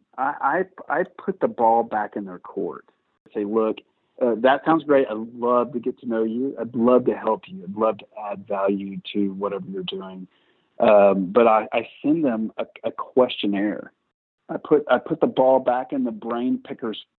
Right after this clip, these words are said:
court. And Kurt, I mean,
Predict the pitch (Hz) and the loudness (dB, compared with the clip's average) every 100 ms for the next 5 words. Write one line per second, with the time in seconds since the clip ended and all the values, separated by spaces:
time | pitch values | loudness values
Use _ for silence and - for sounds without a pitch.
0 | _ - 135 107 - _ _ _ _ _ | _ 0 2 2 0 _ _ _ _ _
1 | _ _ _ _ - 131 123 117 113 - | _ _ _ _ -2 2 2 2 -2 -6
2 | - 127 135 147 - - _ - 117 113 | -2 2 2 0 -8 -20 _ -4 0 2
3 | 110 110 104 | 2 0 -2